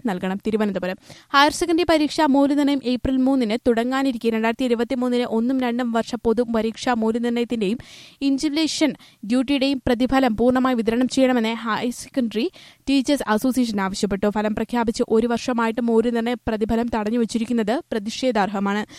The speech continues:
രണ്ടായിരത്തി ഇരുപത്തിമൂന്ന് ഏപ്രിൽ, മെയ് മാസങ്ങളിൽ എൺപത് ക്യാമ്പുകളിലായി നടന്ന മൂല്യനിർണ്ണയത്തിന്റെ വേതനം പൂർണ്ണമായും വിതരണം ചെയ്യാത്തതിൽ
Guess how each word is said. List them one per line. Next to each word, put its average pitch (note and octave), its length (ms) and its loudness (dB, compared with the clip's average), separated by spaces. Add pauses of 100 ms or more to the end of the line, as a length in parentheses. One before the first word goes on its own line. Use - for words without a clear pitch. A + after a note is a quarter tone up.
(180)
രണ്ടായിരത്തി D4 380 0
ഇരുപത്തിമൂന്ന് D4+ 540 2
ഏപ്രിൽ, C#4 340 -2
മെയ് C4+ 200 2
മാസങ്ങളിൽ C4+ 520 2
എൺപത് B3 340 -2
ക്യാമ്പുകളിലായി C4 540 0
നടന്ന A#3+ 260 0 (120)
മൂല്യനിർണ്ണയത്തിന്റെ B3+ 800 0
വേതനം A3+ 460 2
പൂർണ്ണമായും B3+ 560 -2
വിതരണം A3+ 340 -2
ചെയ്യാത്തതിൽ B3+ 440 -2